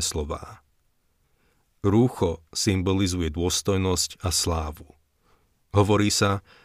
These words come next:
že šaty robia človeka. Nuž roztrhnuté rúcho naznačuje poníženie a hanbu. Táto delegácia, ktorá prináša Chiskijovi správu od asýrskeho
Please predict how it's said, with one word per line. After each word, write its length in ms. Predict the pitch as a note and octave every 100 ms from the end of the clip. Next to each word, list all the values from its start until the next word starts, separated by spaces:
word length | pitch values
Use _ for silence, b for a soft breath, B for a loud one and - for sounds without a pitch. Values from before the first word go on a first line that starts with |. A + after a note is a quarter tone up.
| b b
že 160 | E2+ E2
šaty 320 | - B2 G2
robia 240 | F2+ F2+
človeka. 560 | F2+ - E2+ D#2 - - - _ _ _ _ _ _ F#2+
Nuž 320 | F2+ E2 - F#2+
roztrhnuté 640 | F2+ - G2+ G2+ G2 F2+
rúcho 480 | F2 F#2 - G2 F#2+ _ _ -
naznačuje 580 | F2 D#2+ F2+ - E2 D2+
poníženie 880 | F2 F2+ F2+ E2 E2+ E2+ E2+ E2 -
a 80 | -
hanbu. 480 | D#2+ F2+ D2+ D2 - - _ _ _ _ _ _ _ _ _ _ _ _
Táto 320 | F#2+ F#2 -
delegácia, 720 | G#2+ G#2 G2+ G2 F#2+ - G#2
ktorá 320 | - G2 F2+
prináša 480 | E2 G2 G#2 G#2 -
Chiskijovi 560 | F#2+ G2+ - A#2 G2 E2
správu 640 | - F#2 F2 F2 F2 F#2 - -
od 120 | F2
asýrskeho 560 | - - G#2 - - D#2+